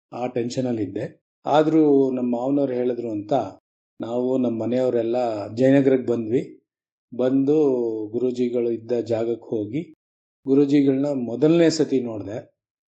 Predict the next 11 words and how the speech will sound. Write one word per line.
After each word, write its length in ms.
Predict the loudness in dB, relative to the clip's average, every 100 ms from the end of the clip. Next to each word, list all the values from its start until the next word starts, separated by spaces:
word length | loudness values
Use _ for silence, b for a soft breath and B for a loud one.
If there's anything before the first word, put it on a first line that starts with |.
| -6
ಅವ್ರು 300 | 0 2 2
ನೋಡಿದಾಗ 600 | 0 2 2 4 2 4 4 4 0 -12 _ _ _ _
ನನಗನ್ಸಿದ್ದು 1080 | 0 4 4 2 0 2 2 4 2 0 -6
ಏನೋ 260 | -4 -2 -2
ಒಂದು 280 | -4 -8
ಪ್ರಕಾಶಮಾನವಾದಂಥ, 1300 | -10 -6 0 2 2 0 0 -2 -4 -4 -4 -6 -4 -4 -4 -12 _ _ _ _ 0
ದಿವ್ಯವಾದಂಥ 840 | 4 6 6 4 0 -4 -8 -8 -8 -8 -20 _ _ _
ಒಂದು 220 | -12 -10 -8
ಮುಖ 240 | -6 0 0 0 -10 _ _ -16
ಮತ್ತೆ 520 | -16 -6 -6 -6 -14 _ _ -12
ಒಂದು, 600 | -4 -2 0 -2 -2 -4